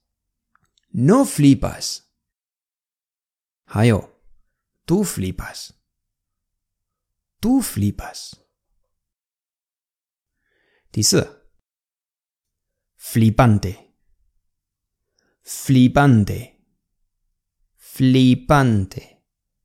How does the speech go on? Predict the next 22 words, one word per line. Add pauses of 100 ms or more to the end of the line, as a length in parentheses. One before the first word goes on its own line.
(1900)
Hao,
wo
men
qu
kan
shi
li. (1400)
Di
yi, (1500)
lo
han
pillado
a
trescientos
por
hora
por
la
autopista. (1080)
Flipas. (2000)
Mai
dian.